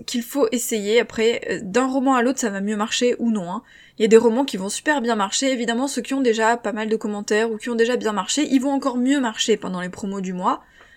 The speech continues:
alors que ceux qui n'avaient déjà pas trop de visibilité, pas trop de commentaires, ils vont peut-être pas non plus spécialement cartonner.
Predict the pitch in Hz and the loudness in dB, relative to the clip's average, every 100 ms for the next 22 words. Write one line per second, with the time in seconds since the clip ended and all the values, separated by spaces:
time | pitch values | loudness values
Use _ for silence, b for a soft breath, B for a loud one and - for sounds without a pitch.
0 | B 233 254 285 - 311 - 247 202 202 | B 0 2 0 0 0 0 0 0 0
1 | 202 202 214 220 220 - 240 202 202 185 | 0 2 0 0 -6 -2 0 0 -2 -6
2 | 185 190 233 185 185 - 208 - 180 - | -6 -2 0 0 -2 -2 -4 -6 -8 -2
3 | 240 247 196 180 180 180 240 226 190 - | 0 0 -4 -4 -6 -2 -2 -2 -6 -8
4 | 247 - 208 - 165 214 247 220 208 240 | -10 -4 -4 -2 -4 -4 -2 -4 -4 -4
5 | 185 - | -4 -6